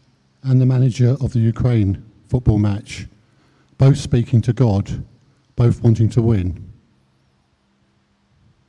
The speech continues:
One was absolutely excited and infused by the victory. England, everyone watched that. But the other one was disappointed.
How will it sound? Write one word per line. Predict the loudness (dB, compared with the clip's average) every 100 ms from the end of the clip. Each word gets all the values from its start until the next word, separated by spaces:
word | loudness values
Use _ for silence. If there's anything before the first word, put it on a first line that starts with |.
| _ _ _ _ _ _ _ _ _ _ _ _ _ _ _ _ _ _ _ _ _ _
One | 0 2 2 -2 -14 -6
was | 0 0 -2 -8
absolutely | -8 -4 0 2 2 0 -2 -4 -12 -12
excited | -12 -4 0 2 4 2 2
and | 2
infused | 0 0 2 4 4 2 -4 -18 -20 -20 _ _
by | -2 0
the | 2
victory. | 2 0 -4 -4 -6 -16 _ 2
England, | 4 4 4 0 -2 -6 -12 _ _ _ -6
everyone | -2 2 2 2
watched | 2 -2 -6
that. | -6 -6 -8 -10 -10 _ _ _ _ _ _ _ _ _ _ _ _ _ _ _ -10
But | -2
the | 2
other | 2 2
one | 2 2
was | 0 0
disappointed. | -2 4 4 4 2 -2 -8 -6 -6